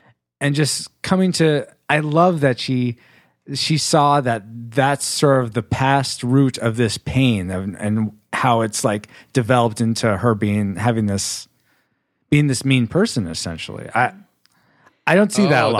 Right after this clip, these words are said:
Speaker 1: in
Speaker 2: that's what you
Speaker 1: movies,
Speaker 2: took
Speaker 1: so.
Speaker 2: from it? I
Speaker 1: Yeah.
Speaker 2: thought, I, I, I took from it that she was trying to fill her mom's role, and she was tired of, 'cause her mom was a, a skater before her,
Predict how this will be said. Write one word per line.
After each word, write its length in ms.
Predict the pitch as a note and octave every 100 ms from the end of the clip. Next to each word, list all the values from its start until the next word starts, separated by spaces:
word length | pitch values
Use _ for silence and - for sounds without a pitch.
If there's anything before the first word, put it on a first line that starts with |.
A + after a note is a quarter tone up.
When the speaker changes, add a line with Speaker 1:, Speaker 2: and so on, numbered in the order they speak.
| -
Speaker 1:
in 60 |
Speaker 2:
that's 100 | G2
what 100 | G2
you 60 | F3
Speaker 1:
movies, 140 | D#3+ E3
Speaker 2:
took 140 | D3
Speaker 1:
so. 60 | E2
Speaker 2:
from 240 | G#3+ A3
it? 200 | B3+ B3+
I 120 | - F3+
Speaker 1:
Yeah. 120 | D4
Speaker 2:
thought, 220 | G#3+ D#3+
I, 200 | F#2 F#3 - _ _ _ _ _ _ _ _ _ _ _ _ _
I, 380 | A2+ E3 - G3
I 40 |
took 260 | A3+ E4 -
from 260 | - D3+
it 160 | C#3 B2+
that 180 | C#3+ A#2+
she 160 | -
was 200 | D3+ C#3
trying 380 | - - D#3 D3+
to 80 | C#3
fill 360 | - D3+ D3 C#3
her 180 | C3+
mom's 840 | B2+ A#2 C3 D3 C#3 B2+ A2+ - - - _ _ -
role, 720 | G2+ G#2 F#2+ F2 E2 E2+ A#2 _ _ -
and 100 | A#2
she 160 | - C#3+
was 200 | B2+ -
tired 600 | - C3+ C#3 C#3 C3 B2
of, 320 | A2+ - - _ _ _
'cause 160 | C3+ B2
her 120 | C3
mom 340 | B2 C3 C#3+
was 260 | B2+ G#2+ G#2+
a, 300 | - G2+ F#2+ -
a 60 |
skater 540 | G#2+ - A#2+ A2+ G#2+ G2
before 580 | G#2 G2+ A#2+ A#2+ B2 A2+
her, 320 | G2+ F2